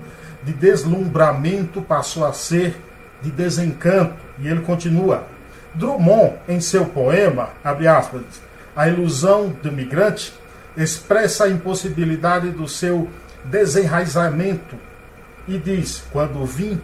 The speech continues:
da minha terra, não vi, pe-, não vim, perdi-me no espaço, na ilusão de ter saído. Ai de mim, nunca saí,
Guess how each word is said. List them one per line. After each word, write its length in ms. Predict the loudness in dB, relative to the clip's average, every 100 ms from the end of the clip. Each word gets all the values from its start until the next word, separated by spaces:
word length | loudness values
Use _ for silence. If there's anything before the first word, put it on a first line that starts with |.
| -4
da 120 | -4
minha 220 | 0 -4
terra, 600 | -4 -2 0 0 -2 -12 -16 -8
não 280 | -2 0 0
vi, 360 | -2 -4 -4 -8 -10 -12
pe-, 200 | -10 -6 -2
não 160 | -2
vim, 260 | -2 -6 -8 -2
perdi-me 840 | 0 2 0 -4 -4 -4 -4 -4 -4
no 100 | -4
espaço, 720 | -6 -8 -4 -2 -2 -8 -10 -16 -20 -20 -18 -6
na 140 | -4
ilusão 680 | -4 -6 -4 0 2 2 0 -8
de 80 | -10
ter 240 | -2 -2
saído. 580 | 0 2 2 0 -4 -10 -18 -20 -20 -20 -20 -6
Ai 240 | 2 4 4
de 160 | 0
mim, 400 | 0 0 0 -2 -10 -20 -20 -6
nunca 440 | -2 0 0 -2
saí, 560 | -2 0 0 2 -2 -6